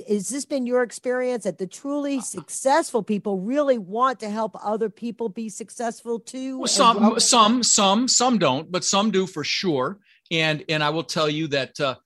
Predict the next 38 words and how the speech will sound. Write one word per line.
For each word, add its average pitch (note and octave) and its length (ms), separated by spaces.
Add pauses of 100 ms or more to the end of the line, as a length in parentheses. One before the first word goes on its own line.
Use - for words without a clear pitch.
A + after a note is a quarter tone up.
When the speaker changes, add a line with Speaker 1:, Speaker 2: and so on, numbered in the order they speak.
(340)
Speaker 2:
you F#3+ 80
know, D#3 80
I F3+ 80
felt A3+ 280
that A3 140
way A#3 200
as A3+ 120
well. A#3+ 360
I, C3 100
I, C#3+ 380
on, C3+ 100
on D3 180
more F3 220
than A3 140
one C#3+ 100
occasion, B2 460
I A#2 80
used E3 180
to E3 160 (160)
be E3+ 100
incredibly E3 540
insecure, A#2+ 540 (400)
and D3 400 (440)
I E3+ 120
came, C4 220
but E3+ 220
I F#3+ 60
finally C#4 300
came A3+ 240
to G3 80
the F3 80
realization G3+ 640
people C#4+ 320
really C#4 240
don't B3+ 240
care C#4 240
that B3+ 240
much. C#4 500